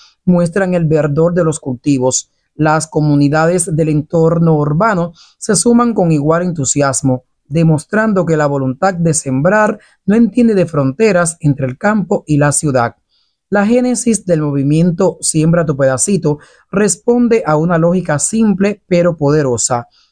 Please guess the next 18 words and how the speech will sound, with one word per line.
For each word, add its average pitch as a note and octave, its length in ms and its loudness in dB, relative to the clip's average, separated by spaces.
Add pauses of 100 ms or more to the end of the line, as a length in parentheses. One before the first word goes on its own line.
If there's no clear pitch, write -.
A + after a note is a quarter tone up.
(140)
aprovechar D3+ 920 -2
cada D3+ 240 -2
espacio D#3+ 500 -2
disponible F3+ 720 0 (320)
para F3 160 0
la E3+ 120 0
producción E3+ 540 -2
de G3 80 2
alimentos F#3+ 720 -2 (220)
bajo G3+ 340 2
el G3+ 80 0
liderazgo G#3+ 580 2
natural F#3+ 540 0
de D#3 160 0
las D#3+ 240 0
organizaciones D#3 840 -2
de E3+ 100 2
masas. B2 520 -4